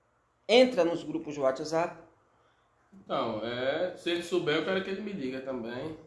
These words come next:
Speaker 2: é, é alguma coisa do tipo. Mas eu tenho realmente analisado algumas coisas da Câmara de Vereadores e conversado com, com o vereador Hamilton, que é o presidente, né?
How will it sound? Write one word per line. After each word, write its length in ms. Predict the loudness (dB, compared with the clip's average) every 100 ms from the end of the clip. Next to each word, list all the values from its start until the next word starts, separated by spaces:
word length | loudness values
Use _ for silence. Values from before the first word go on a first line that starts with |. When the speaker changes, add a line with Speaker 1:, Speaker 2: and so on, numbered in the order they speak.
| _ _
Speaker 2:
é, 300 | -16 -12 -8
é 40 | -8
alguma 380 | -6 -4 -6 -6
coisa 260 | -8 -8
do 120 | -12
tipo. 340 | -10 -12 -12 -8
Mas 180 | -6 -4
eu 140 | -4
tenho 260 | -4 -2 -2
realmente 420 | -2 -4 -6 -6
analisado 680 | -6 -4 -4 -4 -6 -6 -12 -16
algumas 300 | -14 -12 -12
coisas 260 | -14 -12 -10
da 100 | -10
Câmara 220 | -10 -12
de 60 | -8
Vereadores 560 | -6 -6 -6 -10 -12 -18 -20 -20 _ _ _ _ _ _
e 180 | -10 -8
conversado 680 | -4 0 0 0 0 -2 -2
com, 380 | -8 -6 -8 -12 -18
com 120 | -16
o 40 | -12
vereador 340 | -6 -4 -4
Hamilton, 320 | -4 -4 -6
que 80 | -8
é 20 |
o 80 | -8
presidente, 560 | -6 -8 -8 -10 -10 -12
né? 160 | -16